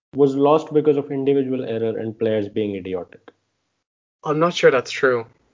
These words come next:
Speaker 2: I think, I think for to, to an extent, yeah, individual errors do that, but, like,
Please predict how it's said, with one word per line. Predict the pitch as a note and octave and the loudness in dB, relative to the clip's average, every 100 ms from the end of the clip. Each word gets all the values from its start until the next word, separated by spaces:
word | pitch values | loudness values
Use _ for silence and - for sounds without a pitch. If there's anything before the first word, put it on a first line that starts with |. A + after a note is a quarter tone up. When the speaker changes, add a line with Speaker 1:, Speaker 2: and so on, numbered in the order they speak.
| _ _ _ _ _ _ _ - | _ _ _ _ _ _ _ 0
Speaker 2:
I | D3+ | 2
think, | F#3 F#3 - | 4 2 2
I | D#3+ | 2
think | F3+ F#3+ | 2 -2
for | - E3 | -2 -4
to, | D#3+ D#3+ | -4 -14
to | D#3 D3+ | -4 -2
an | C3+ | -2
extent, | C3 - C#3 C3 C3 | -4 -2 -2 -2 0
yeah, | B2+ | 0
individual | A#2 A#2+ A#2+ A#2+ A#2 | 0 -4 -6 -4 -2
errors | A2+ A#2 A#2 | 0 -2 -2
do | B2 A#2 | -2 0
that, | A2+ | 0
but, | A2+ | 0
like, | B2 A#2 | 0 -2